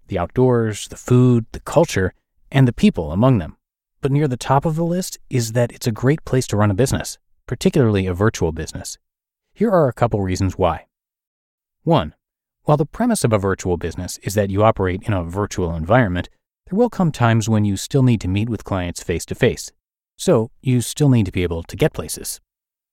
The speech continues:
About a week after we moved here, I received a call from the marketing director at a major international law firm headquartered in Chicago. She wanted me to be in Chicago later that week for a meeting about a new project. The timing wasn't ideal, but it was an opportunity we didn't want to pass up.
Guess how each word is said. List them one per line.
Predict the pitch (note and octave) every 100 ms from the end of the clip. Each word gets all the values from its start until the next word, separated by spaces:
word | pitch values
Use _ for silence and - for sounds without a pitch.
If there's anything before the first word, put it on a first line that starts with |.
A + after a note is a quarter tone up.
| _
About | - C#3+ F#3+
a |
week | C3+ C3
after | A2 - G2
we |
moved | F#2+ G2 -
here, | E2+ D2 -
I | A2+
received | G#2+ - D3
a | C#3
call | - G2
from | - F#2+
the | E2+
marketing | G2 A2+ F#2 E2+
director | E2+ E2 - F2
at |
a | F2
major | F#2 A#2 A2+ A#2
international | A2+ G#2 F2+ E2+ - F2
law | F2 G#2
firm | - E2+ E2+
headquartered | G2 - G2 F2 E2
in | D#2+
Chicago. | F#2 B2+ C3 E2 - _ _ _
She | - A2+
wanted | G2+ B2 A#2
me | A2 G#2+
to | F#2+
be | F2 C#3+
in | A2
Chicago | - F#2+ F2+ F#2
later | F2+ G#2+ F#2+
that | F2 E2+
week | A2 A2+ -
for | - G2+ F#2
a |
meeting | F2+ G2+ F#2+
about | F2+ E2+ E2
a |
new | D#2+ D#2+
project. | - C#3+ D2+ - - _ _ _ _ -
The | C#3
timing | - G#3 C#3 G2
wasn't | G#2 G2+ F2
ideal, | D#2+ A2 E2 D2 _ -
but | G#2+
it | G#2
was | G#2 G2+
an | G#2+
opportunity | G#2+ G#2 - C#3+ C3+ F#2
we | F#2
didn't | A#2 A#2+
want | F#2+
to | E2+
pass | - E2+ -
up. | D#2+